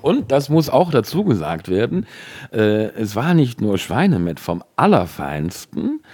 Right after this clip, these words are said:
es war auch eine Holzpfeffermühle da, die haben wir vielleicht sogar im Bild.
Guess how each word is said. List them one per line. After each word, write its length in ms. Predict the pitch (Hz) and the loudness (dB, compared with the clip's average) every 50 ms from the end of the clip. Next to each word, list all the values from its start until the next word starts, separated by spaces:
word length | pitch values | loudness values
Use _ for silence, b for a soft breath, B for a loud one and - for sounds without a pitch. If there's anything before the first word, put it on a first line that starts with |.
| B B B B B | B B B B B
es 180 | B 92 85 80 | B -6 -2 0
war 300 | 98 120 151 170 151 - | 2 2 2 0 0 0
auch 220 | 101 98 95 92 | 0 0 0 0
eine 500 | - 76 80 87 85 82 82 85 - - | -2 -6 -4 -4 -2 -2 -2 -4 -4 0
Holzpfeffermühle 1160 | - 113 165 214 190 - - - - - - - 95 90 - - 92 87 87 90 98 104 - - | 2 2 2 2 0 -2 -6 -12 -18 -12 -6 -2 -2 -2 0 0 0 0 0 0 0 -2 -4 -6
da, 240 | - - 156 170 165 | -6 -8 -8 -8 -8
die 100 | - 117 | -6 -6
haben 80 | 160 | -6
wir 80 | 151 123 | -6 -6
vielleicht 320 | - - 78 95 104 - | -6 -6 -8 -8 -6 -6
sogar 240 | - 165 185 180 175 | -6 -6 -4 -2 0
im 100 | 165 160 | 0 2
Bild. 380 | 135 127 92 78 69 - - - | 2 2 2 2 0 -6 -12 -18